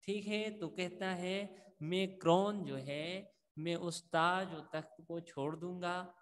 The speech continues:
लेकिन मैं किताब पढ़ना नहीं छोड़ूंगा।" ये first quotation है। Next है, next एक general statement भी कह दो उसको, या आप quotation कह दो, क्योंकि एक ऐसे state,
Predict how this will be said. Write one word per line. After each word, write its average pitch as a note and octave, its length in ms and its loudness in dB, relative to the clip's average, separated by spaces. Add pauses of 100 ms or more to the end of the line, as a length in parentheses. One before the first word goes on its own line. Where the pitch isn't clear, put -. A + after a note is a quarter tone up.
लेकिन C#3+ 360 -2
मैं D3+ 200 -2
किताब D#3 480 4
पढ़ना C#3+ 380 2
नहीं B2+ 380 2
छोड़ूंगा।" G#2+ 640 -6 (240)
ये F3 240 0
first - 360 0
quotation C#3 520 6
है। C#3+ 300 2 (420)
Next A3 380 -4
है, G#3 580 -2
next F#3 360 -4
एक F3 420 -6
general F#3 460 0
statement F#3+ 680 -6
भी F3 120 -6
कह E3+ 220 -6
दो E3+ 180 -6
उसको, E3+ 560 -8 (220)
या D#3+ 120 2
आप D#3 220 0
quotation D#3+ 500 -6
कह D#3+ 180 -4
दो, D#3 160 -4
क्योंकि D#3 360 -10
एक D3+ 140 -12
ऐसे E3+ 280 -6
state, D#3+ 380 -8